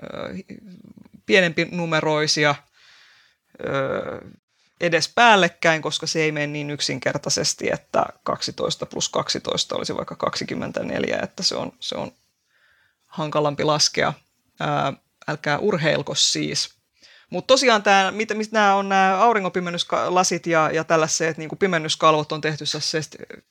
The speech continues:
erikoisvalmisteisesta kalvosta, joka päästää ainoastaan sadastuhannesosan auringon säteilystä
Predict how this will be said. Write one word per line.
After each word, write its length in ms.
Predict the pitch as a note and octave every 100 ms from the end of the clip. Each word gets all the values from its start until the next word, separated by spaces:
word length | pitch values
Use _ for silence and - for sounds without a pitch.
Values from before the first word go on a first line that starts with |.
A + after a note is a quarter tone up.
| _ _
erikoisvalmisteisesta 920 | F3 E3 B3 C4 A3+ G3 - F3+ F3 -
kalvosta, 480 | F3+ D#3+ D#3 -
joka 160 | D3 D3+
päästää 480 | E3 D#3+ D#3 D#3+ D3+
ainoastaan 560 | E3 D#3+ D3+ - D3
sadastuhannesosan 1300 | D3 E3+ D#3 D#3 - - D3 C#3+ C#3 D3+ D#3 E3+ C#3+
auringon 400 | D3 D3 C#3 C#3+
säteilystä 680 | D3+ D3+ D3 C#3+ C#3+ -